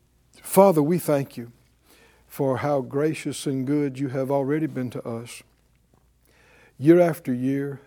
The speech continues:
day after day, you've had mercy on us, you've kept us, you've spared us, you've sustained us, and we thank you for that.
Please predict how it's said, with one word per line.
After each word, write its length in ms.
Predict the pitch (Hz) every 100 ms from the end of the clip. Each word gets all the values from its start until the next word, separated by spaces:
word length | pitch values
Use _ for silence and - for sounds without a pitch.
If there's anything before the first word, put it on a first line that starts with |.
| -
day 180 | 139 156
after 300 | 147 - 127
day, 400 | 123 123 123 127 _ _ _ - _ _ -
you've 120 | 120
had 180 | 151 143
mercy 400 | 147 160 - 135
on 200 | 135 135
us, 240 | 139 - -
you've 180 | 123 -
kept 340 | - 165 - 156
us, 240 | 139 -
you've 140 | 117
spared 440 | - - 139 139 139
us, 280 | 139 - - _ _ _ _ -
you've 200 | 160 156
sustained 600 | 160 - 160 156 156 147
us, 240 | 147 - - _ _ _ _ _ -
and 120 | 117
we 100 | 123
thank 320 | 123 156 147 -
you 60 |
for 140 | - 117
that. 260 | 120 127